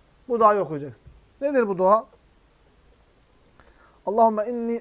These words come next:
estakhiruke bi ilmik. Allah'ım ben senin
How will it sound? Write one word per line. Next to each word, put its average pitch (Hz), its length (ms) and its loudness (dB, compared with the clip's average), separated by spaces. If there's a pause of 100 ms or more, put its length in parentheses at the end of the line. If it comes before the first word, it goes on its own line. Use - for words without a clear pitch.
estakhiruke 214 880 -4 (440)
bi 196 100 -4
ilmik. 185 500 -6 (2000)
Allah'ım 202 320 -4
ben 208 140 -6
senin 214 400 -10